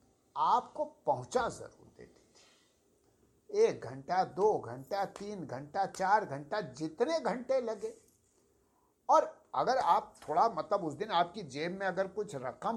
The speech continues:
हो तो थोड़ा खरीद लीजिए सैंडविच, समोसा, गिमोसा और लेके र-,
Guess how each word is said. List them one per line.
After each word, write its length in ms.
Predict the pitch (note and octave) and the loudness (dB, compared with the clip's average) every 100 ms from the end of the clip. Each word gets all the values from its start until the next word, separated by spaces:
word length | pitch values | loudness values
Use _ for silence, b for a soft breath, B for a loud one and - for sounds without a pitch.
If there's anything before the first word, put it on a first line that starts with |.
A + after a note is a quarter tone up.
| D3+ | -2
हो 280 | B2 C4+ D4 - - b b b - | 8 8 8 4 -14 b b b -12
तो 100 | D#4+ D4+ | -10 -6
थोड़ा 240 | A#3 A#3 A3+ - - | 0 4 4 2 -14
खरीद 320 | - D#3 D4+ F4 | -8 -8 -8 -10
लीजिए 320 | F4 E4+ D4 | -12 -10 -10
सैंडविच, 540 | - G3+ A3+ B3+ C#4 | -8 -8 -8 -10 -10
समोसा, 500 | - G#3+ G#3 F#3+ A#3+ | -8 -8 -6 -6 -4
गिमोसा 440 | A#3 G3 A3 G3 C4+ | -4 -6 -6 -2 2
और 260 | A3 F3 | 2 2
लेके 380 | D#3+ A#3+ A#3+ A3 | 4 2 2 -4
र-, 160 | E3 | -4